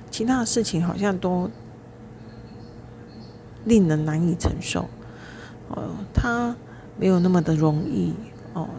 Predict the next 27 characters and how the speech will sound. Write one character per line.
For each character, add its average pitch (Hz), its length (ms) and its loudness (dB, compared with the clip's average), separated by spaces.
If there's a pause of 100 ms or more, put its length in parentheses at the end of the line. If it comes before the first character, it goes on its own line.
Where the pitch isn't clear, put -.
那， 170 380 0 (680)
呃， 165 380 2 (520)
你 185 120 4
也 175 60 8
没 170 100 4
有 170 80 4
办 180 180 0
法 160 120 0
去 160 380 -2 (840)
控 185 340 2
制、 160 300 0
掌 - 220 -6 (140)
控 175 220 -4 (880)
很 160 200 2
多 175 180 0
事 175 200 0
情。 - 240 -6 (2750)
我 180 80 4
们 165 100 4
可 180 120 2
能 160 120 4
会 196 100 6
找 180 180 0
很 147 160 0
多 170 180 2
的 165 60 4
理 - 160 0